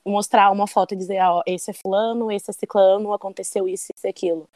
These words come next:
É, tipo, é realmente ouvir a voz de uma pessoa que é fã e ter a opinião dela,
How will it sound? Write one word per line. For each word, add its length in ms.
É, 120
tipo, 300
é 20
realmente 500
ouvir 320
a 80
voz 440
de 60
uma 100
pessoa 300
que 80
é 40
fã 500
e 140
ter 100
a 60
opinião 420
dela, 480